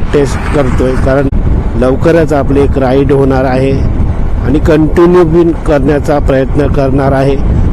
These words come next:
जर तुम्हाला राईडविषयी म्हणजे मोटो लव्हिंग जर आवडत असेल तर कमेंटमध्ये नक्की कळवा, जेणेकरून आपण हे व्हिडिओसुद्धा तुमच्यासोबत शेअर करीन.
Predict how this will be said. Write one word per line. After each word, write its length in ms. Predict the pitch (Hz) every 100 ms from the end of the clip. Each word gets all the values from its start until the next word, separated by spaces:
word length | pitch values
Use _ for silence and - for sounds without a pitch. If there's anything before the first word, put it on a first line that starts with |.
| -
जर 200 | - -
तुम्हाला 380 | 147 143 147 151 151 - - - - - 123
राईडविषयी 1040 | 123 143 151 - - 127 139 - 160 131
म्हणजे 260 | 110 123 127
मोटो 400 | 127 127 - 156 139
लव्हिंग 420 | 135 135 147 143 104 - - - - 120
जर 120 | 131 - 123
आवडत 440 | 135 151 151 -
असेल 400 | 160 160 139 131
तर 80 | 131 -
कमेंटमध्ये 800 | 139 147 156 160 156 151 147 156
नक्की 360 | 151 131 - 151 143
कळवा, 300 | 131 123 131 - - - - - -
जेणेकरून 560 | 143 147 147 151 151 143
आपण 380 | 135 147 143 - - - - -
हे 200 | - 147
व्हिडिओसुद्धा 680 | 156 151 156 156 165 139 156 143
तुमच्यासोबत 720 | 151 131 143 135 139 127 143 -
शेअर 240 | 147 135
करीन. 400 | 127 139 131 127